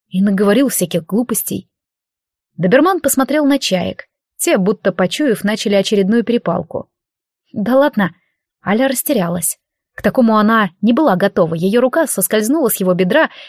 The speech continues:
и Яницкая тоже уперлась взглядом в горизонт. Алексей поднял одинокий камешек из песка и швырнул его в море. Тот дважды отблиновал, прежде чем сгинул в волнах.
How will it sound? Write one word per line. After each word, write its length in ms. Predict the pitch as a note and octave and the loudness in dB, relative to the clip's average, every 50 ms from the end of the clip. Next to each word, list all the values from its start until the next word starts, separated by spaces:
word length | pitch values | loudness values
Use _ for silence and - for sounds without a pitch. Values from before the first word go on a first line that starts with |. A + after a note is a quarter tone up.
| - | -8
и 80 | - G3+ | -4 -2
Яницкая 480 | F#3 A3+ C4 D#4 D#4+ - - - C#4+ C#4 | 0 2 2 2 0 -2 -2 -2 -4 -2
тоже 320 | - - E4 D#4+ A#3+ B3 | -2 -2 -2 0 0 0
уперлась 460 | B3 - B3+ B3 A#3+ A#3+ A3+ F#3+ - | 0 0 0 0 0 0 0 0 -2
взглядом 440 | F#3+ F#3 F#3+ G#3 A#3 A3+ G#3 G3+ G3 | -2 -2 0 0 0 0 0 0 0
в 20 | |
горизонт. 580 | F#3 G#3 G3+ G#3 F#3 F3 F3+ E3 - - - - - _ _ _ _ _ _ _ _ _ _ _ _ _ _ _ _ _ _ _ _ _ | 0 0 0 0 0 0 -2 -2 -2 -6 -8 -12 -18 _ _ _ _ _ _ _ _ _ _ _ _ _ _ _ _ _ _ _ _ _
Алексей 420 | - F#3+ G3+ A3 - - - F#4+ F#4 | -2 -2 0 0 0 0 0 2 2
поднял 380 | C#4 C4+ A#3 B3 D4 E4 D4 | 2 2 4 4 4 4 4
одинокий 420 | B3 A#3 A3 B3+ C4+ C#4 B3+ - G#3+ | 2 2 2 2 2 2 2 -2 -4
камешек 520 | - - D#4+ F4+ E4 A#3 - - F#3+ - | -2 0 2 2 2 2 0 -2 -2 -4
из 120 | G3 - - | -6 -4 -4
песка 400 | G#3 - - - D#4 D#4 A#3+ G3 | -6 -6 -2 -2 0 2 2 2
и 160 | G3+ G#3 F#3 | 2 0 -2
швырнул 460 | - - G3+ G#3 G#3 G#3+ C4 D4+ D4+ | -2 -2 -2 -2 0 2 2 2 2
его 240 | C4 A#3+ C4 C4 C#4 | 0 0 -2 -2 0
в 100 | A#3+ A3 | 0 2
море. 440 | G3 F3+ E3+ E3 E3+ F3 - - - _ _ _ _ _ _ _ - | 2 2 2 0 -2 -4 -8 -10 -16 _ _ _ _ _ _ _ -2
Тот 240 | - D#4 - - - - | -2 -2 -2 -4 -6 -4
дважды 420 | F3+ F3 G3 C#4+ E4 C4+ G3 F3 | -2 0 2 2 2 2 2 2
отблиновал, 760 | F3+ E3+ E3+ E3 F#3 F#3 F3+ F3+ F3+ F3 G3 C#4 E4 F4 D4+ - _ _ _ | 2 0 2 0 0 2 2 2 2 2 2 0 0 0 -2 -4 _ _ _
прежде 340 | - D#4+ D#4+ D4 A#3 - C4+ | 0 2 2 2 2 0 -2
чем 220 | B3 - - A3+ | 0 2 2 2
сгинул 380 | G#3+ F#3+ F#3 A#3 A#3 A3 A3+ G#3+ | 2 2 2 2 2 2 2 0
в 80 | F#3+ F3 | 0 -2
волнах. 520 | F3+ F3 E3 E3 F3+ F#3+ F3+ - - | -4 -4 -4 -6 -8 -8 -10 -12 -18